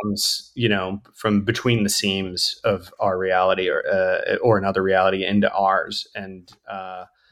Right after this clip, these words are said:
yeah, I've always been drawn to this. I was really excited <laughs> watching Cat's Eye again. <laughs> Like, the end, this troll, this little troll story at the end, which is incredible special effects, but that, um, all the tropes are there, you know, and when he,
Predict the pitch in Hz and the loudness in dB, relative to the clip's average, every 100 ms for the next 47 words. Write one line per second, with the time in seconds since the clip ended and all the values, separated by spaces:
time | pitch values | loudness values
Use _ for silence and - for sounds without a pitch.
0 | _ _ _ 123 165 160 190 190 196 147 | _ _ _ 0 2 4 2 2 -2 0
1 | 190 127 160 151 160 190 - 175 139 123 | 0 0 2 2 2 0 2 2 2 -4
2 | - 156 131 156 135 120 - 151 107 120 | -4 -4 -4 0 -2 -2 -4 -4 -4 -10
3 | - 170 123 156 - 123 139 123 - 123 | -10 -10 -10 -12 -12 -8 -8 -8 -8 -6
4 | 151 143 151 127 _ _ _ _ 156 165 | -2 -2 -2 -8 _ _ _ _ 2 2
5 | - - 160 175 214 175 147 139 143 131 | 0 2 6 6 8 6 6 2 -4 0
6 | 165 151 - 160 202 202 - 123 120 113 | 0 -2 0 0 0 -2 0 2 2 2
7 | 107 110 123 156 123 107 104 120 110 107 | -4 -2 -2 0 -2 -4 -6 -8 -8 -8
8 | - - 120 - 120 110 107 98 113 131 | -6 -4 -6 0 0 0 -8 -6 0 0
9 | 113 - - 135 - 107 101 101 101 104 | -2 -10 -4 -4 0 0 2 0 0 -2
10 | 123 143 165 - 143 139 - 107 107 135 | 2 2 0 0 0 0 -6 0 2 2
11 | - 98 95 95 95 110 110 101 101 104 | 0 -4 -10 -8 -4 -2 -2 -2 -4 -6
12 | 110 | -8